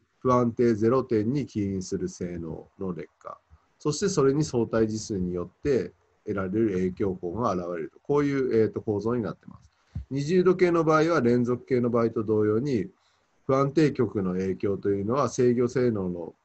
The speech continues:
えーと、最適値には影響を与えてなくて、で、えーと、げ-、結局その不安定ゼロ点のみの関数としてこのように、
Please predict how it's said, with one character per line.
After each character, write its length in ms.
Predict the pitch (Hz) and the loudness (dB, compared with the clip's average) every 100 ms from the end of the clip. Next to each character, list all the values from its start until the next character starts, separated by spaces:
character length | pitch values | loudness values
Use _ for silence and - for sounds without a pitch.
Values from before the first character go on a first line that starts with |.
| - | -10
え 60 | |
ー 80 | 95 | -8
と、 80 | 92 | -6
最 260 | 98 151 139 | -4 -2 0
適 220 | 147 147 | -2 -6
値 160 | - 104 | -8 -6
に 120 | 90 | -4
は 100 | 82 | -6
影 180 | 92 92 | -6 -6
響 160 | 101 | -4
を 40 | 90 | -4
与 140 | 90 | -4
え 80 | 95 | -6
て 160 | 92 95 | -6 -6
な 120 | 90 | -8
く 120 | 90 | -8
て、 320 | - 123 101 - _ _ _ _ - | -4 -2 -2 -4 _ _ _ _ -2
で、 380 | 165 160 117 | 0 2 4
え 40 | 120 | 2
ー 80 | - | 2
と、 120 | 113 | 0
げ-、 200 | 107 107 - _ | 0 -2 -6 _
結 220 | - 110 | -6 -4
局 320 | 120 120 160 | -4 0 0
そ 160 | - 110 | 2 -2
の 220 | 101 98 - - | -2 -6 -8 -4
不 80 | 120 | 0
安 180 | 113 | 0
定 340 | 95 110 107 104 | 0 2 2 0
ゼ 140 | 101 | 0
ロ 120 | 110 110 | 2 2
点 220 | 104 95 | -2 0
の 100 | 139 | 0
み 120 | 139 | 0
の 120 | 95 | -2
関 260 | 76 101 95 | -6 -6 -6
数 180 | 92 92 | -6 -8
と 140 | 90 | -8
し 80 | 80 | -8
て 100 | 147 | -8
こ 140 | - | -6
の 100 | 98 | -6
よ 80 | 90 | -6
う 40 | |
に、 60 | 80 | -8